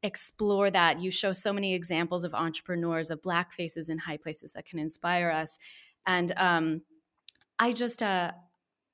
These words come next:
I was a, I started my career in tech in, very unintentionally. In two thousand two, I got my very first job working directly for Jeff Bezos at Amazon. That was, like, deep into the ocean, like, as my <laughs> first job.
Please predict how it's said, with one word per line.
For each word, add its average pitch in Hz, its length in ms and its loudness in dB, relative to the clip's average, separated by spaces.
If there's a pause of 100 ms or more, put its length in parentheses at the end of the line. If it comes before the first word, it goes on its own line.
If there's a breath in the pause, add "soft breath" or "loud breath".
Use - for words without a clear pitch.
(420)
I 240 200 4
was 247 180 4
a, 185 220 2 (920)
I 208 100 4
started 254 320 4
my 226 140 4
career 180 300 0
in 160 100 0
tech 156 400 -2 (340 soft breath)
in, 175 540 2
very 170 320 -2 (100)
unintentionally. 156 880 -2
In 165 320 -2
two 220 240 0
thousand 185 460 0
two, 175 200 0
I 160 40 2
got 147 160 -2
my 170 100 -2
very 160 220 0
first 156 260 -6
job 147 220 0
working 151 260 -6
directly 151 300 -6
for 147 160 -8
Jeff 143 280 -6
Bezos 196 380 0
at - 100 -6
Amazon. 151 540 -4 (420 loud breath)
That 202 140 8
was, 190 100 0
like, 165 280 4 (240)
deep 220 220 0
into 180 220 2
the 147 120 0
ocean, 156 640 0
like, 175 220 2
as 175 120 2
my 208 160 4
<laughs> - 180 -2
first 269 440 8
job. 190 340 8